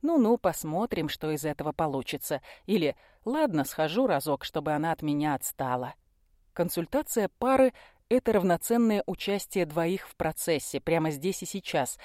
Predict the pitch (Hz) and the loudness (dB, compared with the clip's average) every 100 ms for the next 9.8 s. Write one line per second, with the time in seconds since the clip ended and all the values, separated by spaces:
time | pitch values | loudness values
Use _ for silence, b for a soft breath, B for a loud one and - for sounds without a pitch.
0 | B B 156 156 269 302 254 202 233 262 | B B -4 2 4 4 4 4 4 4
1 | - 226 190 175 143 151 240 - 180 147 | 2 -2 0 0 2 2 2 0 0 2
2 | 147 143 139 - 175 - 247 302 175 120 | 2 2 0 0 -4 -2 0 0 0 -4
3 | - B B B 160 175 175 - 220 - | -4 B B B -2 0 0 0 -2 0
4 | 285 226 214 196 - 277 339 196 - 160 | 2 2 0 -2 0 0 0 -2 -2 2
5 | 160 165 - - 185 165 170 170 170 180 | 2 2 0 -2 -2 2 2 2 -2 -2
6 | 220 b b 208 185 202 190 208 - 254 | -2 b b -2 0 -2 -2 -2 0 0
7 | 165 135 123 110 - _ - 214 190 - | 2 0 -2 -6 -10 _ 0 4 4 2
8 | 202 208 180 170 - 214 165 160 160 160 | 0 2 2 2 2 0 2 0 0 0
9 | 185 - 160 151 185 233 - 185 | -2 -2 -6 -4 -2 -2 -2 -6